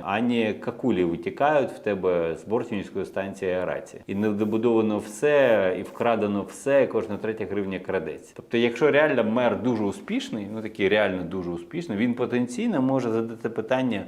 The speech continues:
що так от знизу, так: "Шановний Валерій Залужний, кияни страждають, допоможіть". Ну отак, типу.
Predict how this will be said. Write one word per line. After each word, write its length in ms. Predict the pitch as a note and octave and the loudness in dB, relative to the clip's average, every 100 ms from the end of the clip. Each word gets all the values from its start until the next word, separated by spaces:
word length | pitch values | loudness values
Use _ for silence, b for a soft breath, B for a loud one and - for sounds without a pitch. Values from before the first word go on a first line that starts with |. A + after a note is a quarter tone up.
| B B B | B B B
що 140 | - | -2
так 180 | A#2+ - | 0 2
от 100 | G2+ - - | 0 -2 -16
знизу, 500 | G2+ - A#2+ B2 F2+ | -16 0 4 4 2
так: 320 | - E2 - - | -6 -10 -12 -14
"Шановний 1000 | - B2 D3+ G#3+ A#3+ G3 D3 A#2 G2+ F2+ | -6 0 2 6 6 6 4 0 0 0
Валерій 680 | E2 G2+ B2+ E3 E3+ C#3+ A2+ | 0 2 2 2 2 0 0
Залужний, 840 | F2+ B2 C3+ C#3+ A2+ F#2+ F2 D#2+ - | 0 0 0 0 -2 -6 -8 -10 -2
кияни 540 | C#3+ E3 G3+ F#3 D#3 | 2 6 6 4 0
страждають, 880 | - D#3 D3 D3+ F3+ F3 C#3+ F#2+ G2 | 0 -2 0 4 6 6 4 -2 2
допоможіть". 640 | F3 G3+ F#3 D#3+ A#2+ E2+ - | 4 6 4 2 0 -4 -6
Ну 120 | C3 | -4
отак, 300 | D3 F#2 - - | -2 -2 -4 -10
типу. 160 | - | -18